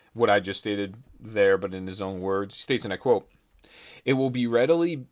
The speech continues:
it will readily be conjectured that I allude to the fraudulent laws which have been passed in too many of the states,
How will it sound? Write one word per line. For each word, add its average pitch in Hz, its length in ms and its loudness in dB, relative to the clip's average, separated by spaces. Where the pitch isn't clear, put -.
it 113 180 0
will 110 360 0
readily 127 420 0
be 127 160 -4
conjectured 104 960 -6
that 107 120 0
I 110 100 6
allude 113 380 -2
to 127 60 -6
the 107 60 -2
fraudulent 113 560 -2
laws 104 380 4
which 104 160 -10
have 98 200 -4
been 98 160 -8
passed 107 560 -2
in 104 160 -12
too 123 220 -8
many 113 380 -8
of 98 180 -8
the 98 60 -14
states, 98 560 -8